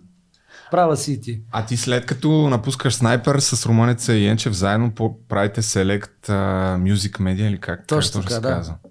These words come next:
Speaker 1: Да, Select Music Media и там почнахме да се самопродуцираме. Тогава аз направих дуета с Азиз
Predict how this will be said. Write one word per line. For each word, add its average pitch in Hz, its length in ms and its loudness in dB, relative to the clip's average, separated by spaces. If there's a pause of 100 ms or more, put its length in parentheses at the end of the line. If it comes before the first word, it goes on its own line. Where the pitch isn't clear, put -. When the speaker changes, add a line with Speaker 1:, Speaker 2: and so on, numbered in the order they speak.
(140)
Speaker 1:
Да, 139 280 -2
Select 131 300 -8
Music 113 300 -6
Media 143 200 -4
и 147 120 -4
там 139 240 -6
почнахме 131 400 -8
да 120 100 -8
се 123 140 -10
самопродуцираме. 127 1040 -4 (1500)
Тогава 170 360 0
аз 139 120 -2
направих 147 400 0
дуета 135 320 -4
с - 480 -8 (240)
Азиз 113 680 -6